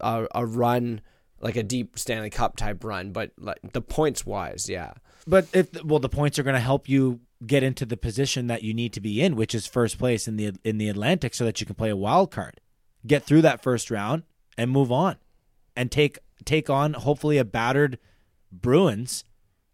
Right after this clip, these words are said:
Speaker 2: or a battered Tampa Bay Lightning squad. Bergeron's already out now for a month right now as we speak. They're
Speaker 1: It's
Speaker 2: getting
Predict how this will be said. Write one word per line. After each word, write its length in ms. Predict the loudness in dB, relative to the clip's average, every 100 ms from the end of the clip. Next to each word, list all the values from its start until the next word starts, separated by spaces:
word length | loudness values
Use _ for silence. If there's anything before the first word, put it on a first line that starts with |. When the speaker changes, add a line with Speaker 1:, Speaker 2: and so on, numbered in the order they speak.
| 0
Speaker 2:
or 160 | 4
a 40 | 6
battered 440 | 4 4 4 2
Tampa 280 | 0 -2 0
Bay 180 | 0 2
Lightning 380 | 2 2 -2 -4
squad. 360 | 0 0 0
Bergeron's 520 | 0 0 0 2 2 4
already 300 | 2 2 2
out 140 | 2
now 160 | 0 0
for 140 | 0
a 40 | 0
month 300 | 0 -4 -4
right 180 | -4 -2
now 240 | -4 0
as 160 | -2 -2
we 80 | -6
speak. 400 | -2 -2 -2 -12 _ _ _ _ _ _ _ _ _ _ _
They're 100 | 2
Speaker 1:
It's 200 | 2
Speaker 2:
getting 20 | 6